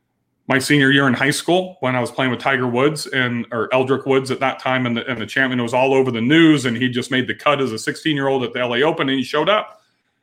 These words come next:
And I said, "I don't wanna have anything to do with you. If you didn't give a shit about me for the last fifteen years of my life, you don't get to have this moment with me today."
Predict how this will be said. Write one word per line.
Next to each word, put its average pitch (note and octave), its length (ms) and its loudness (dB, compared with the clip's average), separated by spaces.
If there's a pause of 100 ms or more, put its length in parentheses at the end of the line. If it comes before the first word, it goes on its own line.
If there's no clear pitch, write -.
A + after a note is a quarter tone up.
(120)
And A#2 80 -4
I A#2+ 40 -4
said, C3+ 160 0
"I C#3 60 2
don't D3+ 100 -2
wanna D3 140 0
have D3 140 0
anything C#3+ 320 -2
to B2+ 80 -2
do C3+ 120 0
with B2 140 -2
you. A2+ 80 -4
If A2 60 -8
you C#3+ 80 0
didn't D#3+ 140 -2
give D3 120 0
a C3+ 40 -2
shit C#3+ 220 -2
about C3+ 240 0
me C#3 160 -2
for B2 100 -14
the A#2+ 60 -6
last B2+ 260 -2
fifteen C3 320 -4
years B2 180 -2
of B2 60 -16
my A#2 140 -2
life, A#2 240 0
you B2+ 100 0
don't B2+ 160 0
get B2 140 -4
to A#2+ 80 -8
have A2 200 -4
this G#2 160 -10
moment G#2 320 -8
with G2+ 160 -16
me G#2+ 280 -10 (500)
today." A2+ 380 0